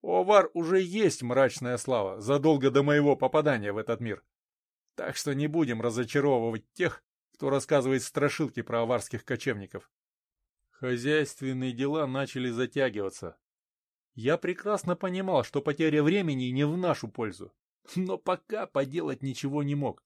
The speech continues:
хоть и поговорил со своим отчимом об этом. «Отец, нам надо двигаться вперед, иначе в этом году мы не справимся с Шатханом». «Нельзя допустить, чтобы племена, которые готовы служить тебе и мне, ушли к другим ханам.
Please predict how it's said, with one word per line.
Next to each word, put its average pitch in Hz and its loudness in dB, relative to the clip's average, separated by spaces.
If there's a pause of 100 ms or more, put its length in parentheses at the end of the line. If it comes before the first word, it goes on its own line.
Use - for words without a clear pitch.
(140)
хоть 151 -8
и 170 -6
поговорил 180 0
со 117 -6
своим 123 -2
отчимом 113 -4
об 117 -2
этом. 95 -6 (200)
«Отец, 127 0 (320)
нам 147 6
надо 151 8
двигаться 143 4
вперед, 147 2 (220)
иначе 147 6
в 143 8
этом 147 6
году 147 8
мы 143 4
не 143 4
справимся 139 2
с - -6
Шатханом». 113 -2 (640)
«Нельзя 82 -2
допустить, 117 -2
чтобы 110 -4
племена, 113 -2
которые 101 -4
готовы 107 -2
служить 110 -6
тебе 113 -2
и 101 -10
мне, 127 -4 (280)
ушли 123 -4
к 120 -8
другим 135 0
ханам. 87 -6